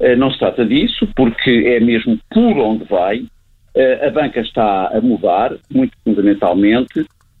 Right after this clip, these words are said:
eh, e neste momento, eh, o desenvolvimento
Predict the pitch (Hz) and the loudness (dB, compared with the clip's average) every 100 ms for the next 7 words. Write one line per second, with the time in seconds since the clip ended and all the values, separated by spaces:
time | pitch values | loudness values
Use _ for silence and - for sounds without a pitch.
0 | _ - 151 151 170 151 151 151 - 170 | _ 0 2 2 2 2 2 0 -2 0
1 | 175 165 104 - 95 98 - 113 107 101 | 2 2 0 -4 -6 -4 0 2 4 2
2 | 101 - 123 110 127 104 - 208 139 156 | 2 0 -2 -2 -4 -2 0 2 2 0
3 | 127 135 135 120 101 | 2 2 2 2 -2